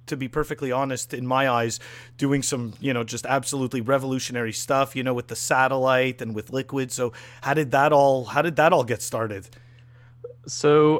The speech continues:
Speaker 2: uh, when I got into Bitcoin, I guess my first company was B T C China. So I joined, uh, B T C China originally as an advisor for a few months, and then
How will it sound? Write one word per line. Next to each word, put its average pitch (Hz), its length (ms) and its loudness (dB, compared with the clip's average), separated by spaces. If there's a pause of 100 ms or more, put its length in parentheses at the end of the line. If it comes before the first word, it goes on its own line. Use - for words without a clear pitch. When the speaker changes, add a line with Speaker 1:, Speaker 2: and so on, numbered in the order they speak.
Speaker 2:
uh, - 80 -4
when 143 240 2
I 139 140 4
got 175 320 2
into 147 260 0
Bitcoin, 101 360 0
I 98 60 2
guess 104 400 0 (140)
my 95 300 0
first - 280 0
company 104 360 -2
was 92 240 0
B 101 120 -2
T 95 140 -8
C 92 160 -10
China. 110 480 -4
So 101 160 0
I 92 100 4
joined, 95 520 -2 (180)
uh, 87 200 -4
B 104 120 -6
T 98 100 -12
C - 140 -14
China 95 320 -4
originally 92 320 -6
as 85 220 -6
an 87 100 -8
advisor 95 640 -2 (420)
for 92 140 -4
a 85 40 -4
few 104 140 -2
months, 123 400 -2 (160)
and 90 340 -4
then 98 300 -2